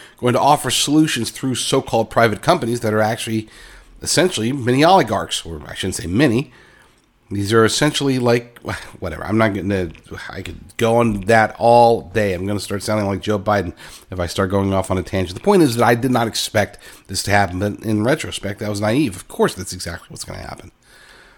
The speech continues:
Why? Because homes represent security and wealth, in many cases, retirement, you know, stability for tens of millions of Americans.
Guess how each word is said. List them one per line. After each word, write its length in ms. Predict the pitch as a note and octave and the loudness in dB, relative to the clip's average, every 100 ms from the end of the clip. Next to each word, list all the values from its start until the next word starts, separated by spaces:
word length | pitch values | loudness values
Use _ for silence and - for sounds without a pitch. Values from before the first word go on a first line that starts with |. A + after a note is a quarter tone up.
| _ | _
Why? 260 | - G#2+ F3+ | -4 -2 -2
Because 260 | D3+ C3 - | -2 -4 0
homes 360 | - G#3+ F3+ - - | 4 4 2 -6 -2
represent 640 | D3 C#3+ A#2 B2+ B2+ A#2 - - - | -2 0 -2 0 0 -2 -12 -20 -18
security 720 | - B2 - - F#3 G3+ - | -4 -4 -4 2 2 2 -6
and 180 | F#2+ F#2 | -10 -8
wealth, 500 | G2 F#3 F2+ - - _ _ | -2 0 0 -4 -18 _ _
in 80 | F#2+ | -2
many 140 | D3+ | -2
cases, 460 | A3+ - - - - _ _ - _ - | -2 -8 -12 -14 -16 _ _ -20 _ -18
retirement, 680 | - - E3+ A3+ D#3 - - _ _ _ _ _ _ _ | -10 -6 -2 -2 -4 -10 -18 _ _ _ _ _ _ _
you 80 | E2+ | -10
know, 60 | E2+ | -6
stability 800 | - G#2+ F2 G#3 A#3+ - - _ _ _ _ _ _ | -4 -4 2 2 2 -4 -10 _ _ _ _ _ _
for 560 | - - G#2+ G2+ E2+ - _ _ _ | -14 -4 0 0 -2 -6 _ _ _
tens 380 | - B3+ B3 C3 | -6 0 0 0
of 100 | B2 | -4
millions 520 | B2 F3+ C4+ E3+ G2+ | -2 2 2 2 0
of 80 | G2 | 0
Americans. 580 | A2 A3 G3 - - | 0 2 -2 -6 -14